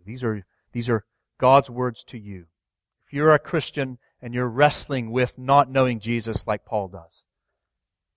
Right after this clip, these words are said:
listen to these words that come right after this. We'll look at them next week. Verse twelve.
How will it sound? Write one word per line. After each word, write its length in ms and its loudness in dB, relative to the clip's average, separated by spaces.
listen 360 -2
to 80 -2
these 200 0
words 280 2
that 100 -14
come 180 -8
right 260 2
after 280 2
this. 180 -20
We'll 100 -12
look 160 -4
at 40 0
them 140 -2
next 280 -8
week. 220 -20
Verse 220 -4
twelve. 400 -4